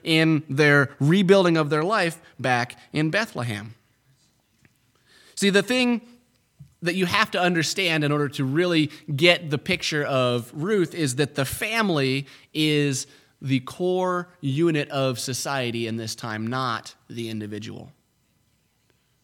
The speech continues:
And so your retirement plan, your plan at all, if you lived in this time period, is to,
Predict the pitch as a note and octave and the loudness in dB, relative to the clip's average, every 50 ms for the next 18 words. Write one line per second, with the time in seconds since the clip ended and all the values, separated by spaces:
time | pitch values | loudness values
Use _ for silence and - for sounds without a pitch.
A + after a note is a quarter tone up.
0 | _ _ _ _ _ _ _ - - D3+ E3 D3 E3+ F#3+ F3 E3 D3+ C#3 - - | _ _ _ _ _ _ _ -6 -2 0 0 0 2 2 2 2 2 -2 -8 -14
1 | - - _ _ _ _ _ _ - _ _ _ _ _ - D3+ C#3+ E3 G3+ A3 | -20 -20 _ _ _ _ _ _ -20 _ _ _ _ _ -6 0 0 2 2 2
2 | G3 D#3+ E3 E3+ D#3 E3+ - - D#3+ F#3+ A3 A#3 A3+ A3+ A#3 - F3 - - F#3+ | 0 0 0 -2 -2 -2 -4 -2 -2 -2 -2 -2 -2 -4 -6 -6 -8 -10 -8 -4
3 | G#3+ A3 A3+ B3 B3+ A#3 G3 F#3 G3 A#3 A3+ A3+ - - - D#3 F3 F#3 G#3 G#3 | -4 -2 -2 -2 0 0 2 4 4 2 2 0 -8 -10 -6 -6 -4 -4 -4 -4
4 | G#3+ A3+ A3 - - E3 F3 G3+ - - D3 D3+ G3+ A#3 C4 C#4+ D4+ E4 E4+ - | -4 -4 -4 -2 -2 0 0 0 -2 -2 -2 0 0 0 2 2 0 -2 -2 -6
5 | - _ _ _ _ _ _ _ - D3+ D3 C#3 E3 G3 G#3+ G3+ F#3 F#3+ G#3 A3+ | -14 _ _ _ _ _ _ _ -2 -2 -2 0 0 0 0 0 0 0 0 0
6 | A3+ G#3+ G#3 G#3+ G3+ G3+ G3+ G#3 F#3+ - - G3+ G3 G#3+ A3 G#3 - A3+ A#3 A#3 | 0 -2 -2 -4 -4 -2 -4 -6 -6 -8 -8 -6 -6 -6 -6 -6 -6 -6 -6 -4
7 | A#3 B3 A#3 A#3 - - - E3 E3 D3 - - E3 D#3+ D3 C3+ | -4 -4 -4 -6 -10 -4 0 0 2 2 2 2 4 4 4 2